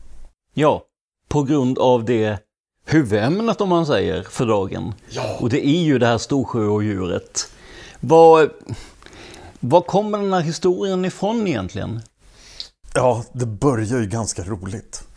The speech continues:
Speaker 1: Ja.
Speaker 2: För att på Frösön då, som är en stor och viktig ö i Storsjön,
Speaker 1: Ja.
Speaker 2: så står det en runsten.
Speaker 1: Ja.
Speaker 2: Och den är väldigt speciell, för den är den nordligaste runstenen i Sverige. Den är också Jämtlands enda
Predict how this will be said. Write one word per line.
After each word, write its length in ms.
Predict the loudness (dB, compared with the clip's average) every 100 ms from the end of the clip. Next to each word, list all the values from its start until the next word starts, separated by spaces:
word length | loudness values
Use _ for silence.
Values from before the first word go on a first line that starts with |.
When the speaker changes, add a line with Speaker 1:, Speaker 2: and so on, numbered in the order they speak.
| -16 -14
Speaker 1:
Ja. 240 | -12 -14 -16 -10
Speaker 2:
För 400 | -6 0 0 0
att 360 | -4 -6 -10 -12 -8
på 240 | -6 -6
Frösön 760 | -4 0 4 4 2 -2 -2 -4
då, 160 | -6
som 200 | -6 -6
är 160 | -6 -6 -8
en 280 | -8 -6
stor 380 | -2 0 0 -2
och 100 | -6
viktig 340 | -6 -8 -6 -4
ö 280 | 0 -2 -2 -6
i 300 | -6 -4 -6 -10 -16 -14 -8
Storsjön, 500 | -6 -6 -6 -8 -8 -16
Speaker 1:
Ja. 200 | -14 -12 -14 -6
Speaker 2:
så 180 | -4 -2
står 340 | -4 -6 -8
det 320 | -10 -10 -6
en 140 | -4 -2
runsten. 640 | 0 -2 -4 -4 -4 -8 -14 -14 -10
Speaker 1:
Ja. 280 | -8 -10 -14 -10
Speaker 2:
Och 140 | -8
den 160 | -4 -2
är 40 |
väldigt 300 | 4 4 4
speciell, 540 | -2 -2 0 -2 -4 -12
för 160 | -6 -2
den 200 | -2 -2
är 140 | -2 0
den 140 | 0
nordligaste 480 | 0 0 0 0 0
runstenen 340 | -2 -2 -4
i 20 |
Sverige. 340 | 0 2 2 0
Den 100 | -2
är 60 |
också 240 | -4 -2 -4
Jämtlands 580 | -4 -6 -6 -6 -6 -12 -18 -6
enda 500 | -2 0 -2 0 0